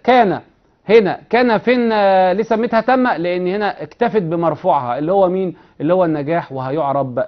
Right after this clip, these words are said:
فاعل. طب نشوف المثال ده: "ظل الطالب يذاكر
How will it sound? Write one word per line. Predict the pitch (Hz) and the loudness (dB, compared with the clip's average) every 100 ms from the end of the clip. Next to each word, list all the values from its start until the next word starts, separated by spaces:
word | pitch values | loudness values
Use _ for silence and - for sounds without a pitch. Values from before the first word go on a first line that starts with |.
| - - | -8 -10
فاعل. | 185 107 98 90 - _ _ - | -8 -8 -12 -20 -20 _ _ -14
طب | 107 | -10
نشوف | 113 143 143 | -10 -8 -6
المثال | 131 123 139 127 | -6 -4 -6 -6
ده: | 123 - _ _ _ 127 | -8 -10 _ _ _ -4
"ظل | 165 160 127 | -2 -2 -4
الطالب | 120 160 156 127 117 | -6 -4 -2 -2 -4
يذاكر | 127 123 123 196 220 262 | -6 -6 -2 -2 0 -2